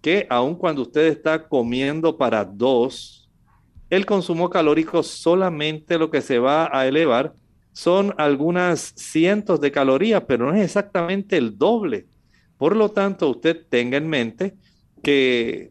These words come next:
aunque sí amerita el que usted supla las necesidades para ambos cuerpos, tenga en mente que esta criatura que se está desarrollando va a obtener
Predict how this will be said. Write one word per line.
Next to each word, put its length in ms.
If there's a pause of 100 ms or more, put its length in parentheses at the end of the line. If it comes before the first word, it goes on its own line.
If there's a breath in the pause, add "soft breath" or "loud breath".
(140)
aunque 540
sí 460
amerita 720
el 100
que 120
usted 320
supla 720
las 240
necesidades 760
para 720
ambos 440
cuerpos, 680 (640)
tenga 260
en 140
mente 500 (760)
que 160
esta 200
criatura 520
que 80
se 120
está 220
desarrollando 880 (420 soft breath)
va 260
a 200
obtener 680